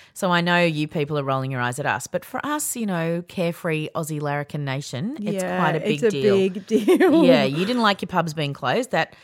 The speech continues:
Speaker 1: while it's had a huge impact on our environment, as in our workers, and we all have people who work in hospitality, it's been terrible. But for shutting down all the sports, all
Speaker 2: Yeah.
Speaker 1: the, which we all back.
Speaker 2: Yeah.
Speaker 1: But I was thinking about,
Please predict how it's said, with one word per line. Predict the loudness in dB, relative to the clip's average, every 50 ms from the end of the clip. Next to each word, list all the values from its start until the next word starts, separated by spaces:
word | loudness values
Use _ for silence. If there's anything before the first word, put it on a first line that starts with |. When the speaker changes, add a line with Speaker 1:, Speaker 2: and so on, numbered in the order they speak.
| -20 _ _ _ _
Speaker 1:
while | 2 4 4 6 4
it's | 2 0
had | -2 -2 -2
a | -4
huge | -4 -6 -6 -4 -4
impact | -4 -6 -4 -4 -6 -4 -4
on | -6 -4
our | -4 -2 -2
environment, | -4 -4 -4 -2 -2 0 0 0 -2 -2 -4 -6 -8 -10 _ -6
as | -6 -4 -4 -4
in | -4 -4
our | -4 -4 -4 -6 -10 _ _ _
workers, | -2 2 4 6 6 4 2 2 0 0 0 0 -2 -6
and | -8 -6 -6 -6 -6 -6 -6
we | -4 -4 -4
all | -4 -4
have | -4 -6 -8 -8
people | -8 -8 -8 -6 -6
who | -6 -6 -4
work | -6 -6 -6 -8
in | -8
hospitality, | -10 -10 -10 -12 -12 -8 -6 -4 -4 -4 -6 -6
it's | -10 -8
been | -8 -10 -10 -8
terrible. | -8 -6 -6 -6 -6 -8 -10 -12 -12 _ _ _ _ _ _ _ _ _ -20 _ _ _ 2
But | 2 2 2 0 -4 _ -20
for | -8 -4 0 0 0 0 -2
shutting | -4 -4 -4 -2 -2 -2 -4
down | -2 -2 -2 -2 -2 -4 -6 -10 -14 _ _ _
all | 2 2 4 2 2
the | 0 -4
sports, | -6 -6 -6 -4 0 0 0 -2 -2 -8 -10 -10 -12 -14 _ _ _
all | -4 -2 0 0 0 0
Speaker 2:
Yeah. | 0 2 2 2 2 0 0
Speaker 1:
the, | -2 -4
which | -4 -4 -4 -4 -4
we | -2 2 4
all | 6 6 6 4
back. | 4 4 4 4 2 0 -2 -6 -16 -20 -20 _ _ -4
Speaker 2:
Yeah. | -2 -2 -2 -2 -2 -4 -4 -6 -8 -10 -12 -16 _ _ _ _
Speaker 1:
But | 0
I | 0
was | 2 0
thinking | 0 -4 -6 -4 -4 -4 -4
about, | 0 0 2 2 2 0 -2